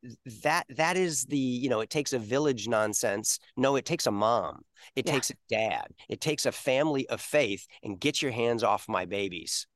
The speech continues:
Speaker 2: That's
Speaker 1: Right?
Speaker 2: right.
Speaker 1: That's, that's the attitude we must have. Um, and so what I would say is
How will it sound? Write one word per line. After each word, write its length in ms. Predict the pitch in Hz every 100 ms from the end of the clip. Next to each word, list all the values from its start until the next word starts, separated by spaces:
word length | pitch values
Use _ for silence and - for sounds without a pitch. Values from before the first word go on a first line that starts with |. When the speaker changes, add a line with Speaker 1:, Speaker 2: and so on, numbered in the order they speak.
| 190
Speaker 2:
That's 180 | 185
Speaker 1:
Right? 100 | 190
Speaker 2:
right. 160 | 175 165 -
Speaker 1:
That's, 160 | - -
that's 220 | 131 151 -
the 140 | 143
attitude 400 | 131 156 139 127
we 140 | 117
must 240 | 117 127 -
have. 260 | 175 170 117 - - - _ -
Um, 500 | 131 131 131 127 - _ _ _ 147
and 100 | 151
so 140 | 180
what 120 | 156
I 120 | 160
would 160 | 196 170
say 420 | - 180 196 226 -
is 480 | 151 143 139 -